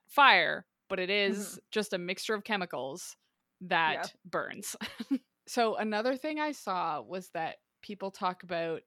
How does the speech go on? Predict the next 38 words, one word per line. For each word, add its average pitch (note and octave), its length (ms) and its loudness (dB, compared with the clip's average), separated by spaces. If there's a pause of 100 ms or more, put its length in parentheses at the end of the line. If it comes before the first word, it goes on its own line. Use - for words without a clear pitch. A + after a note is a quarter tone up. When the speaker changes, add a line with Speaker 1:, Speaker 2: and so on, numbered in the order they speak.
(160)
Speaker 1:
the F#3 200 -6 (220)
origin C4 840 -2 (140)
of G3 360 0
myths F3 680 -8 (240)
of E3+ 160 -4
dragons E3 340 -6
breathing E3 300 -10
fire, E3 580 -4
because, G#3 260 -4
like, F3+ 320 0 (280)
the F#3+ 180 -6
original A3 460 -2
myths E3 600 -8 (120)
don't F3+ 180 -2
really F3+ 200 -2
ever D3 160 -4
talk - 320 -6
about G3+ 240 -4
fire. G#3 360 4
I G#3 40 -2
mean, A#3 120 -2
they C4 100 0
also D4 200 2
don't C4 200 0
usually G#3 260 -2
Speaker 2:
Mm-hmm. F#3+ 80 -4
Speaker 1:
talk F3+ 140 2
about F3 200 -4
flying. F#3 540 -2
<laughs> B3 60 -2 (680)
Speaker 2:
Yeah. F#3 240 0
Speaker 1:
Usually A3+ 300 -2
it's - 160 -12
just G#3 260 -8
that F#3 160 -4
dragons E3+ 440 -4
are E3 140 -4
venomous, F3+ 720 -4